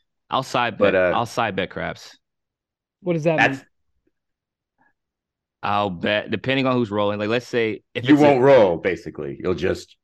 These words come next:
Speaker 1: Yeah, like Summer League.
Speaker 2: Bet.
Speaker 1: Like, let's pre-, let's pretend it's Summer League in Vegas, right?
Speaker 2: Mm-hmm.
Speaker 1: I'll see who's, who's, who's rolling. Usually there's athletes there, there's coaches there. And if they historically are good shooters, I will bet with them. If they're not good shooters historically, I
Speaker 3: What do you
Speaker 1: bet
Speaker 3: got, a
Speaker 1: against
Speaker 3: little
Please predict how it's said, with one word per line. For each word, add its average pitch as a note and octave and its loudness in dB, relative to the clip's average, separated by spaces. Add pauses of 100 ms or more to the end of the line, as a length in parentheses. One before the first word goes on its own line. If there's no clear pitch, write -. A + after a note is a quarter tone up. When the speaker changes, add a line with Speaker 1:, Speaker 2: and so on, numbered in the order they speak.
(220)
Speaker 1:
Yeah, G2 -6
like F#2+ -4
Summer C3+ -2
League. G#2 2
Speaker 2:
Bet. F#2+ 2
Speaker 1:
Like, G2+ 0
let's A2 -4
pre-, B2+ -10
let's B2+ -8
pretend C#3 -4
it's A#2+ -6
Summer A#2 -4
League G#2+ -2
in G2 -4
Vegas, F2+ -6
right? F2+ -8 (180)
Speaker 2:
Mm-hmm. E2+ -8 (100)
Speaker 1:
I'll G#2+ -2
see C#3 -2
who's, A2+ -2
who's, G#2 -4 (260)
who's G#2 -6
rolling. F#2+ -2
Usually F#2+ -4
there's F#2 -4
athletes F#2 -8
there, F#2 -6
there's F2 -10
coaches F2+ -8
there. F#2 -4
And F#2+ -4
if F2+ -6
they A#2 -4
historically B2+ -2
are G#2 -2
good F#2 -6
shooters, E2+ -8 (760)
I G2 -6
will G2 -2
bet F2 -6
with F#2+ -6
them. D#2+ -10
If E2+ -10
they're F#2 -4
not G2+ -2
good G#2+ -8
shooters A2 -8
historically, - -8
I - -2
Speaker 3:
What - 0
do C#4 4
you B3 2
Speaker 1:
bet - -
Speaker 3:
got, C4+ 4
a A#3+ 6
Speaker 1:
against A#3+ 4
Speaker 3:
little G#3+ 6